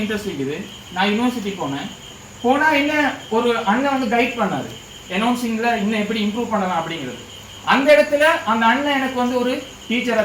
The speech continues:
தெரிஞ்சாரு, ஒரு ஆசிரியரா தெரிஞ்சாரு. எனக்கு கிரிக்கெட்ல இன்ட்ரெஸ்ட் இருக்குது, நான் கிரவுண்டுக்கு போறேன். கிரவுண்ட்ல என்ன விட எக்ஸ்பீரியன்ஸ் ஆன ஆட்கள் எனக்கு சொல்லி தராங்க, இப்படி விளையாடணும், இப்படி விளையாடக்கூடாது. அந்த இடத்துல அவங்களுக்கு, அவங்க எனக்கு ஒரு டீச்சர். நான் ஓ லெவல் எடுத்துட்டு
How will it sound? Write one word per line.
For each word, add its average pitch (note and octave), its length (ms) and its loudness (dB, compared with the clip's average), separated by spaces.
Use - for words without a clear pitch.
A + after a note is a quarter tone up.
தெரிஞ்சாரு, C3+ 320 -6
ஒரு F#3+ 180 2
ஆசிரியரா G3+ 480 0
தெரிஞ்சாரு. C3+ 320 -8
எனக்கு B3+ 220 0
கிரிக்கெட்ல C#4+ 440 2
இன்ட்ரெஸ்ட் A3+ 320 -2
இருக்குது, D#3 240 -6
நான் G3+ 160 0
கிரவுண்டுக்கு B3+ 440 2
போறேன். D#3+ 240 -2
கிரவுண்ட்ல D4+ 380 4
என்ன C#4+ 140 0
விட D4 220 0
எக்ஸ்பீரியன்ஸ் C#4+ 480 0
ஆன B3+ 180 6
ஆட்கள் B3+ 300 2
எனக்கு A#3+ 240 -2
சொல்லி B3 140 2
தராங்க, G3 260 2
இப்படி A3+ 200 -2
விளையாடணும், G#3 380 2
இப்படி F#3+ 180 -2
விளையாடக்கூடாது. F3+ 560 0
அந்த A3+ 200 0
இடத்துல C4+ 260 2
அவங்களுக்கு, B3+ 460 0
அவங்க C4 260 2
எனக்கு A3+ 220 0
ஒரு F#3+ 120 -2
டீச்சர். - 320 -8
நான் B3 200 6
ஓ C#4 140 8
லெவல் D4 240 4
எடுத்துட்டு C4 360 -2